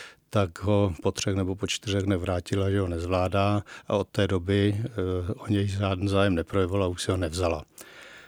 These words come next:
Chlapec ukončil povinnou školní docházku. Vzhledem k jeho problémům psychiatrickým bylo vyloučeno, aby šel do přímého pracovního poměru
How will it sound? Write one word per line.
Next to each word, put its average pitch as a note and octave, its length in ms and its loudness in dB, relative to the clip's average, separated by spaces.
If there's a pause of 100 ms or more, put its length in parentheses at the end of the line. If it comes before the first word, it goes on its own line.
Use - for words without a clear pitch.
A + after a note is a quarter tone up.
(240)
Chlapec G#2+ 400 2
ukončil A2+ 380 6
povinnou A2 360 6
školní G#2+ 300 4
docházku. G#2 600 4
Vzhledem G#2+ 420 4
k G#2 60 4
jeho G#2 300 4 (300)
problémům G#2 600 2
psychiatrickým G#2+ 960 2
bylo G2+ 200 4
vyloučeno, G2+ 420 2
aby G2+ 160 2
šel G#2 160 4
do G2 100 0
přímého G#2+ 360 4
pracovního G#2+ 480 2
poměru G2 520 0